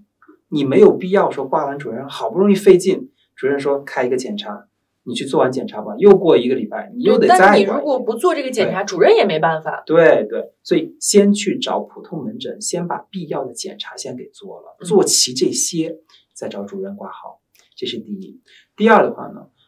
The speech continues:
Speaker 1: 因为有些患者啊，他是慢性疾病，他其实有好多次的资料，我建议你呢，先做一个功课，先按时间的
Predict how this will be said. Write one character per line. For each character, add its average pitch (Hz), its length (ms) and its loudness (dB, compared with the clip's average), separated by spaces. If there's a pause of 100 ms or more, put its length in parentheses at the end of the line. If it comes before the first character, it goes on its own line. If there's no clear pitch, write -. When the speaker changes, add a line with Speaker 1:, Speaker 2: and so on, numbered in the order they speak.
(120)
Speaker 1:
因 190 120 0
为 196 100 4
有 - 160 0
些 165 220 -8
患 190 260 -2
者 - 180 -14
啊， - 120 -18
他 175 80 -12
是 175 140 -8
慢 226 260 -2
性 104 220 -10
疾 - 160 -20
病， 202 240 -20
他 - 100 -20
其 - 120 -14
实 - 180 -8
有 147 160 -8
好 - 360 -16
多 196 160 2
次 - 240 -4
的 107 120 -6
资 110 260 -12
料， 107 300 -10 (340)
我 127 100 -4
建 233 300 0
议 127 140 -2
你 107 100 -6
呢， - 180 -16
先 180 280 -6
做 165 160 -4
一 139 40 -6
个 131 80 -4
功 135 200 -10
课， 135 160 -10
先 196 180 -8
按 180 140 -8
时 - 280 -4
间 185 260 -2
的 151 240 -10